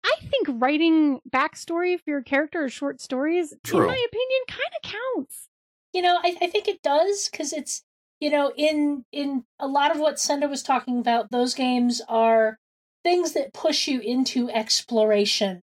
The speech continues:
Speaker 3: of, you know, your psyche, you know, different things you're looking at. And I tend to still very much enjoy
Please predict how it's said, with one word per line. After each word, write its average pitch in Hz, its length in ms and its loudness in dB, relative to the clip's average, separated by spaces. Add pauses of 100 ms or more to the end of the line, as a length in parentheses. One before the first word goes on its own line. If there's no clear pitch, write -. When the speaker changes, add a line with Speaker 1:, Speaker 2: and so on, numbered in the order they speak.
(380)
Speaker 3:
of, 220 460 2 (160)
you 240 160 2
know, 220 200 4
your 254 420 0
psyche, 226 1000 -2
you 226 140 0
know, 208 320 2 (160)
different 277 480 -4
things 240 320 2
you're 240 260 2
looking 226 340 -2
at. 196 280 -2
And 226 400 2 (480)
I 294 480 2
tend 277 300 0
to 247 80 -2
still 262 460 0
very 240 360 2
much 240 320 0
enjoy 220 1000 2